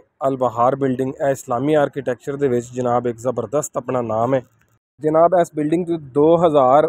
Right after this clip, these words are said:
ਅੰਬਰੇਲਾ ਲੱਗੀਆਂ ਹੋਈਆਂ ਨੇ, ਜਿਹੜੀਆਂ ਸੂਰਜ ਦੀ ਰੋਸ਼ਨੀ ਨਾਲ automatically ਖੁੱਲ੍ਹਦੀਆਂ ਨੇ ਤੇ temperature ਨੂੰ control ਕਰਦੀਆਂ ਨੇ। ਜੈਸਾ ਕਿ ਤੁਹਾਨੂੰ ਪਤਾ ਹੈ, ਦੁਬਈ ਹੈ, ਅਬੂ ਧਾਬੀ ਹੈ, ਯੂ ਏ ਈ ਹੈ, ਉਹਦੇ ਵਿੱਚ temperature ਦਾ ਬੜਾ ਵੱਡਾ ਮਸਲਾ ਹੈ। ਇਹ ਜਨਾਬ ਵਾਹਿਦ,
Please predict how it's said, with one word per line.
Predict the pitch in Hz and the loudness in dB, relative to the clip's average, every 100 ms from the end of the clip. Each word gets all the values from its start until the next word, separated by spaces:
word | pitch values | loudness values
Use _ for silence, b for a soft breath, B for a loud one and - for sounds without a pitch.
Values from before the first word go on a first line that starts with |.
| 165 | 0
ਅੰਬਰੇਲਾ | 139 131 131 147 151 | 0 0 2 2 2
ਲੱਗੀਆਂ | 131 120 139 | 0 -2 -2
ਹੋਈਆਂ | 131 127 | 0 0
ਨੇ, | 131 135 - | -2 -4 -8
ਜਿਹੜੀਆਂ | 123 139 139 139 | -4 -2 2 0
ਸੂਰਜ | - 131 143 | 0 -2 -2
ਦੀ | 139 | 0
ਰੋਸ਼ਨੀ | 135 - 143 | -4 -2 -4
ਨਾਲ | 139 - | -4 -2
automatically | 135 147 135 123 139 143 139 | -4 -2 -2 -2 -4 -6 -8
ਖੁੱਲ੍ਹਦੀਆਂ | - 139 147 143 | -6 -4 0 0
ਨੇ | 135 131 _ _ _ - | 0 -2 _ _ _ -10
ਤੇ | 139 | -6
temperature | 139 131 135 - 139 | -6 -4 -4 -4 -4
ਨੂੰ | 143 | -2
control | 135 127 123 123 120 | -4 -4 -2 -2 -2
ਕਰਦੀਆਂ | 117 110 110 | -8 -8 -10
ਨੇ। | 104 _ _ _ _ _ _ _ _ _ _ - | -12 _ _ _ _ _ _ _ _ _ _ -6
ਜੈਸਾ | 165 156 | -4 -2
ਕਿ | 180 | -2
ਤੁਹਾਨੂੰ | 185 165 160 | 0 0 0
ਪਤਾ | 160 | -2
ਹੈ, | 165 | -2
ਦੁਬਈ | 151 151 156 165 | 0 0 2 4
ਹੈ, | 165 139 | 2 0
ਅਬੂ | 151 160 | 0 2
ਧਾਬੀ | 151 156 | 2 2
ਹੈ, | 160 | 0
ਯੂ | 147 139 151 | 0 2 2
ਏ | 156 | 4
ਈ | 151 | 4
ਹੈ, | 151 | 4
ਉਹਦੇ | 151 156 | 2 0
ਵਿੱਚ | 139 - | 0 -2
temperature | 143 131 139 135 151 147 | -6 -2 -4 -2 -4 -2
ਦਾ | 143 | 0
ਬੜਾ | 127 143 | 2 2
ਵੱਡਾ | 143 120 135 | 2 0 0
ਮਸਲਾ | 131 - 135 131 | -2 -4 -4 -6
ਹੈ। | _ _ _ - 151 | _ _ _ -2 0
ਇਹ | 151 | 2
ਜਨਾਬ | 156 156 127 - - | 4 2 0 -20 0
ਵਾਹਿਦ, | 135 160 156 156 | 4 4 4 2